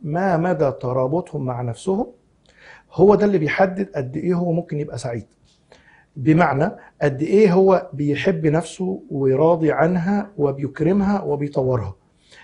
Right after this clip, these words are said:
في أشخاص كتير ممكن يكون بيتعب جدًا، بس هو لا يرى الاستحقاق لنفسه. هو ممكن يبقى شايف إن الآخرين أولى بالخير، أو إن هو حتى أولى، شايف إن الآخرين أولى إن هم اللي يطوروا نفسهم،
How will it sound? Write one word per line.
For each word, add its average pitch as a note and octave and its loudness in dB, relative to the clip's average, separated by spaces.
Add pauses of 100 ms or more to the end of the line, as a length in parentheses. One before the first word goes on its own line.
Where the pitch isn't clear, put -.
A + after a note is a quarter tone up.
(140)
في F#3+ 0
أشخاص F#3+ -2
كتير F#3+ -4 (380)
ممكن D#3+ 0
يكون D#3 -2
بيتعب D#3+ 2
جدًا، G3+ -4 (100)
بس D#3 -4
هو F#3+ 2
لا F#3 4
يرى G3 4
الاستحقاق E3 -4
لنفسه. D3 -2 (380)
هو D3+ 6
ممكن E3+ 0
يبقى D#3+ -2
شايف F3 0
إن D#3+ -2
الآخرين D3 -2
أولى D#3+ 6
بالخير، B2+ -6 (420)
أو D#3 6
إن D#3+ 4
هو F#3+ 2
حتى G3+ 2 (800)
أولى، F#3 4
شايف F#3 4
إن D3+ -4
الآخرين D#3+ -2
أولى G3 2
إن D#3 2
هم F#3 2
اللي E3 0
يطوروا D#3+ 2
نفسهم، B2+ -4